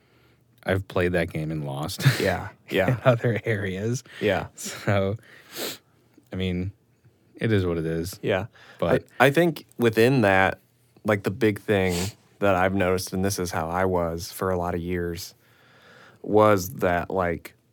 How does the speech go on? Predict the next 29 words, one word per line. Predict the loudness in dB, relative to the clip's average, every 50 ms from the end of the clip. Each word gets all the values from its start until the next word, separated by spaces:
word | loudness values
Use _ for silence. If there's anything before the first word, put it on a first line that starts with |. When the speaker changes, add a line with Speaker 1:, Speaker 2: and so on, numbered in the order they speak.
| _ _ _ _ _ _ _ _ _ _ _ -20 -20 _ _ _ _ _ _ _ 0
Speaker 2:
it's | 0 0 0
so | 0 2 4 4 4
much | 4 2 0 -4 _ -6
easier | -2 0 0 0 0 2 2 2 2 2 0
to | -2 -4 -6 -6 -4
complain | -2 -2 -4 -4 -6 -8 -4 0 2 4 4 4 2 2 0 -2 -4 -6 -8 -8 -10 _ _ _ _ _ _ _ _ -2
about | 0 2 2 2 2 2
not | 2 0 0 0
having | -2 -2 -2 0 0 0 -2 -2 -4
things | -4 -4 -4 -4 -4 -4 -6 -6 -6
and | -4 -4
not | -4 -4 -6
having | -6 -6 -4 -4 -4 -4
the | -4
right | -2 -2 -2 -4 -4 -6
gear | -4 -2 -2 -2 -2 -2
and | -4 -4
setup. | -4 -2 -2 0 0 -2 -4 -6 -10 -14 -18 _ _ _ _ _ _ _ _ _ _ _ _ _ -2
And | 0 0 2 2 0 0 -2 -4 -6 -10 -14 _ _ _ _ _ _ _ _ _ _ -8
it's | -8 -6 -2
way | 2 4 4 4 4
easier | 2 0 0 0 0 0 0 2 2 2 2 2
to | 0 -4
complain | -8 -8 -8 -4 -2 0 2 2 2 2 0
and | 0 -2 -4
find | -4 -4 -4 -2 -4 -4
people | -4 -6 -4 -2 0 0 0
that | 0 -2 -4 -4
were, | -6 -6 -6 -8 -8 -8 -10